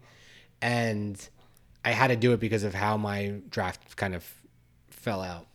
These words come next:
And I went with Sony Michel, hoping he'd be the starter. So then after James White goes Will Fuller, another steal from right in front of me. Then we got some Stefon Diggs. And now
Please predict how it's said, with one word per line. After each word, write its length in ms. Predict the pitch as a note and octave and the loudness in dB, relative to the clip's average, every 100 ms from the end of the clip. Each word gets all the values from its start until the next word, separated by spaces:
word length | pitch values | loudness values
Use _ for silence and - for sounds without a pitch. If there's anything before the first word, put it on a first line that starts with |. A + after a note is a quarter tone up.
| - | -12
And 120 | G2+ | -6
I 20 | |
went 220 | G#2 G2+ | -4 -4
with 160 | G2 - | -6 -10
Sony 180 | F#3+ F#2 | -8 -6
Michel, 280 | F#2 B2 G2+ | -2 -2 -2
hoping 320 | A#2 A2+ G2+ | -2 -4 -4
he'd 140 | G2+ | -4
be 140 | G#2 G2+ | -6 -8
the 140 | F#2+ | -8
starter. 380 | - F#2+ E2 - - - - - - - - - | -6 -6 -8 -14 -20 -20 -20 -18 -18 -20 -20 -20
So 140 | - C3+ | -2 4
then 320 | C3 B2+ B2+ - | 6 6 2 0
after 880 | D3 D3+ D3+ D#3+ D3 C#3+ C#3+ C3+ - | 4 4 4 4 6 6 4 0 -4
James 320 | - C3+ B2 B2 | 0 2 4 6
White 480 | D3+ D#3 D3+ C3+ - - - | 8 10 8 4 -14 -20 -2
goes 300 | C3 A#2+ G#2+ | 2 2 2
Will 220 | A#2+ A#2+ | 2 2
Fuller, 540 | - C3+ D3 D#3 D#3 - - - - _ A#2 | 4 6 8 6 2 -4 -20 -20 -20 _ -2
another 240 | B2+ A#2+ | 2 2
steal 600 | - - B2+ C3 C3 A#2+ - | 0 0 2 2 0 -4 -8
from 220 | A#2 A#2 | -4 -2
right 100 | A#2+ | -2
in 80 | A2+ | 0
front 220 | B2 B2 | -2 0
of 40 | |
me. 340 | B2 B2 A#2+ - - - | 0 -2 -4 -8 -14 -4
Then 100 | A#2 | 0
we 80 | |
got 160 | A#2+ A2 | 2 0
some 140 | A#2+ | -2
Stefon 520 | A2+ - A#2+ B2 A2+ G#2 | -6 -4 -4 -2 -4 0
Diggs. 440 | C3+ C3+ C3 - - - - - - - | 2 4 2 -6 -14 -20 -20 -20 -16 -4
And 120 | A2 | 2
now 420 | B2 A#2+ A2 G#2+ | 4 4 2 -2